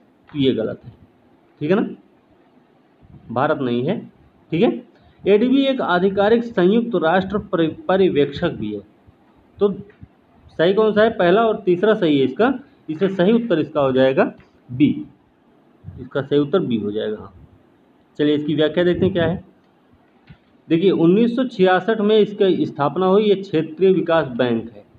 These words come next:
ठीक है। उन्नी-, उन्नीस सौ छियासठ में, नाइनटीन सिक्सटी सिक्स में स्थापना हुई, ये क्षेत्रीय विकास बैंक है।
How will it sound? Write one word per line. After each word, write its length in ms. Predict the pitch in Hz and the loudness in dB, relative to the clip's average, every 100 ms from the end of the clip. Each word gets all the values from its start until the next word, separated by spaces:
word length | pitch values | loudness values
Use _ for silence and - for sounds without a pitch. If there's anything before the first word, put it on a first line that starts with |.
| _ _ _ 131 | _ _ _ -4
ठीक 120 | 139 | -2
है। 220 | 233 254 | -2 -2
उन्नी-, 300 | 139 143 - | -2 0 0
उन्नीस 420 | - 131 156 170 | -2 0 2 0
सौ 400 | - 151 160 208 - - - _ | -2 -2 0 0 -4 -16 -20 _
छियासठ 1200 | _ 135 - - _ _ _ - - 127 127 170 147 | _ -10 -10 -16 _ _ _ -20 -10 -8 -4 -2 0
में, 380 | 143 220 - - - _ 139 | 0 0 -2 -10 -20 _ -4
नाइनटीन 400 | 135 139 185 190 | -2 0 0 0
सिक्सटी 260 | 165 156 | -2 -4
सिक्स 300 | 139 131 - | -8 -8 -4
में 340 | 127 202 359 - _ _ _ | 0 0 0 -6 _ _ _
स्थापना 440 | 131 - 135 185 196 | -12 -4 -4 0 2
हुई, 220 | 165 240 | 2 2
ये 120 | 254 | 0
क्षेत्रीय 400 | 233 156 151 180 | -2 -4 0 0
विकास 280 | 170 160 160 117 | 0 0 -2 -2
बैंक 360 | 117 120 120 | -2 -2 0
है। 220 | 214 254 | 0 0